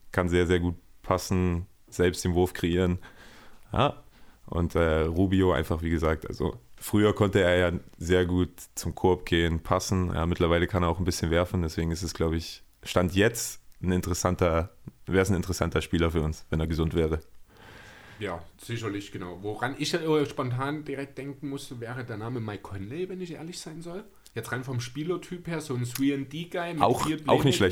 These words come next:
Speaker 1: schlecht,
Speaker 2: Das
Speaker 1: auch nicht
Speaker 2: ist
Speaker 1: schlecht.
Speaker 2: auch
Speaker 1: Ja, also ich fänd noch mal, ich fänd noch mal einen interessanten Point Guard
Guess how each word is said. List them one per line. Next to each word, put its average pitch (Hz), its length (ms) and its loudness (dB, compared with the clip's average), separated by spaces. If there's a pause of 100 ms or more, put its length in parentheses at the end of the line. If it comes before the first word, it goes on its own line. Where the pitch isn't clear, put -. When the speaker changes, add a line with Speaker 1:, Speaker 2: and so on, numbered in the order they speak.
Speaker 1:
schlecht, - 140 -14
Speaker 2:
Das - 100 -4
Speaker 1:
auch 101 120 2
nicht 107 100 2
Speaker 2:
ist - 20 -6
Speaker 1:
schlecht. - 300 2 (220)
Speaker 2:
auch - 0 -
Speaker 1:
Ja, 92 220 2 (100)
also 104 340 4 (1120)
ich - 100 0
fänd - 200 2
noch 139 120 4
mal, 131 260 4
ich 101 80 0
fänd 123 180 0
noch 120 100 4
mal 117 100 6
einen 110 100 2
interessanten 120 540 0
Point 123 260 2
Guard 127 380 4